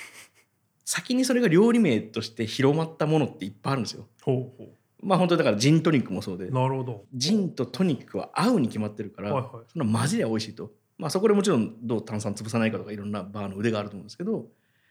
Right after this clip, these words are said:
Speaker 1: あ、そういう意味でその、ジントニックって本当に美味しいなってしみじみいつも
Speaker 2: なるほど。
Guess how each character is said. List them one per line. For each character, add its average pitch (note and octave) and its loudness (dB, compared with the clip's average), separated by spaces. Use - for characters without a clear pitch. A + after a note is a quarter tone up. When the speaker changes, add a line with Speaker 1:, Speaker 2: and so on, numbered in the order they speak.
Speaker 1:
あ、 F3 -8
そ - -6
う G3 -2
い - -
う - -2
意 - -4
味 A#2+ -8
で A2 -6
そ G#2 -8
の、 F#2+ -8
ジ A2 -8
ン G#2+ -6
ト A#2 -8
ニ A2+ -2
ッ - -8
ク - -18
っ - -20
て - -20
本 G2 -14
当 E3 -6
に E3+ -4
美 - -4
味 F3 -2
し - -4
い E3+ -2
な A#2+ -2
っ - -16
て - -10
し - -4
み A2 0
じ G#2+ -6
み A#2+ -4
い A#2+ -6
つ A#2 -8
も A#2 -6
Speaker 2:
な A#2+ -4
る C3 -4
ほ B2+ -6
ど。 G#2+ -12